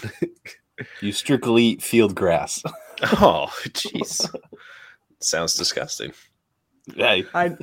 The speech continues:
Speaker 3: I know within our, our own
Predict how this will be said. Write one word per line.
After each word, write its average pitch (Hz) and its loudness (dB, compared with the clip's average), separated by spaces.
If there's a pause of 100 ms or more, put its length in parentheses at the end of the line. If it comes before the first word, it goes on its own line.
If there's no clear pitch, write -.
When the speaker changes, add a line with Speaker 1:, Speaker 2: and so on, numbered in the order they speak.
(760)
Speaker 3:
I 165 2
know 175 4
within 190 6
our, 180 6
our 160 4
own 180 4